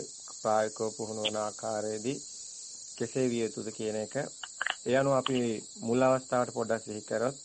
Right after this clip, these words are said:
ඔබ වහන්සේට අපි පැහැදිලි කරේ, අ, චිත්ත ඒකාග්‍රතාවයක් අවශ්‍යයි විදර්ශනා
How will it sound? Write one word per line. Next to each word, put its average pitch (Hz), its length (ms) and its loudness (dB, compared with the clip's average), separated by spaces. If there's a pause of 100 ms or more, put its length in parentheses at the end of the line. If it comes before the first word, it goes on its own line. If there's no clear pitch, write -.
(420)
ඔබ 113 120 -8
වහන්සේට 117 420 0
අපි 113 180 0
පැහැදිලි 110 400 -4
කරේ, 110 340 -2 (800)
අ, 110 80 -4 (1300)
චිත්ත 131 300 -4
ඒකාග්‍රතාවයක් 117 960 2 (460)
අවශ්‍යයි 107 520 0 (680)
විදර්ශනා 113 640 2